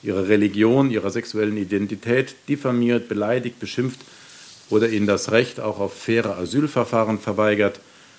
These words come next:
und dadurch deren Menschenwürde angreift, ist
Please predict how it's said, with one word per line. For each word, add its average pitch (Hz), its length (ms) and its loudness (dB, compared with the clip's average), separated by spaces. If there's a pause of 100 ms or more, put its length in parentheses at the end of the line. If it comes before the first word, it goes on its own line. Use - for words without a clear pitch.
(120)
und 90 160 -10
dadurch 92 300 -2
deren 87 240 -2
Menschenwürde 107 560 2
angreift, 92 600 -2 (720)
ist - 340 0